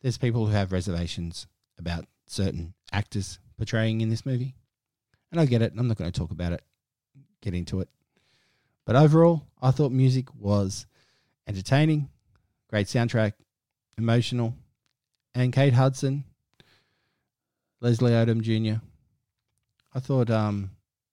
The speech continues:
Mary Kay Place was also good in it. I love Mary Kay Place. Hector Elizondo, of course. Pretty Woman is one of my all-time favourite films. And The Other Sister,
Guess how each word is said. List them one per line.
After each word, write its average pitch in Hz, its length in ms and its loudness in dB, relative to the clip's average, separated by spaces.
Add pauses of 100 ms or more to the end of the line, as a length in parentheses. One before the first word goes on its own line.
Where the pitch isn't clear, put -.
Mary 113 240 -2
Kay 113 200 0
Place 117 340 -4
was 117 160 -2
also 117 300 -2
good 117 180 -4
in 117 140 -2
it. 120 120 -4 (320)
I 98 40 -12
love 92 200 -4
Mary 90 200 -2
Kay 92 200 -4
Place. 92 360 -6
Hector - 280 -4
Elizondo, 98 680 -4 (460)
of 139 120 -20
course. 98 280 -2 (520)
Pretty 104 220 4
Woman 92 240 0
is 85 100 -6
one 87 100 -6
of 87 60 -4
my 85 140 -4
all-time 82 420 -8
favourite 82 380 -8
films. 82 400 -8 (420)
And 139 160 6
The 160 120 8
Other 160 180 4
Sister, 160 400 -6